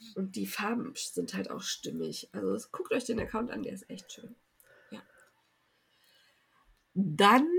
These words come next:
äh, gab's ja im März ein neues Muster des Westnitz Year of Socks, und zwar die Woven Check Socken. Ähm, ja, ich hab die auch, also die Anleitung.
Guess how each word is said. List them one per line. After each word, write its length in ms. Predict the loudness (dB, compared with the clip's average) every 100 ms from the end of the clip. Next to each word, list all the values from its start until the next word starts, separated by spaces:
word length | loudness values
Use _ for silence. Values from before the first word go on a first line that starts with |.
| 6 6
äh, 420 | 6 6 6 6 6
gab's 360 | 8 8 8
ja 160 | 8 10
im 220 | 8 8
März 400 | 10 12 12 8
ein 220 | 6 8
neues 260 | 8 8 8
Muster 500 | 8 8 8 8 10
des 400 | 8 6 4 4
Westnitz 640 | 4 4 2 2 2 0
Year 240 | 8 10 10
of 80 | 6
Socks, 640 | 10 12 12 10 0 2
und 240 | 2 2
zwar 220 | 4 6 8
die 160 | 8
Woven 280 | 8 6 4
Check 280 | 2 2 0
Socken. 420 | 4 4 4 4 4 4
Ähm, 580 | 6 8 8 6 2 -2 -2
ja, 300 | 8 10 10
ich 160 | 8 0
hab 140 | 2
die 160 | 4 10
auch, 340 | 12 12 12
also 200 | 10 4
die 160 | 4 4
Anleitung. 540 | 6 8 8 8 6